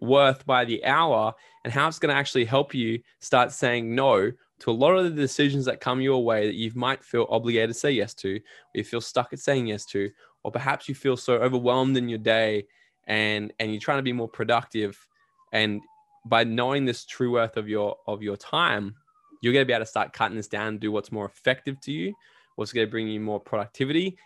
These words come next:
income, and joy. So if you're brand new to listening to the show, make sure you go and find me on Instagram at Morgan T Nelson.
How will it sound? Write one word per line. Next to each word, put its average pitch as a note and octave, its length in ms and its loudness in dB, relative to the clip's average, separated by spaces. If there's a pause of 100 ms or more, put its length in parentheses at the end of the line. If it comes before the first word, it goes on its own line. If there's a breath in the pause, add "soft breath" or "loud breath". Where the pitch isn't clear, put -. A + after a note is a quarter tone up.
(160 soft breath)
income, D#3 440 -2
and G#2 180 -6
joy. F#2+ 260 -4 (800)
So C#3+ 240 6 (360 loud breath)
if D#3+ 220 2
you're F3 140 4
brand D#3 240 4
new C#3 220 0
to C3 180 0
listening A#2 280 -2
to A2 120 -6
the G#2+ 80 -2
show, B2 260 2
make C#3 200 0
sure C#3 100 0
you B2 60 0
go A#2+ 140 4
and A2+ 120 -4
find A2+ 180 0
me A2+ 60 -4
on G#2+ 60 -6
Instagram A2+ 500 -6
at A#2 160 -2
Morgan A2+ 280 -4
T B2+ 140 0
Nelson. E3 520 2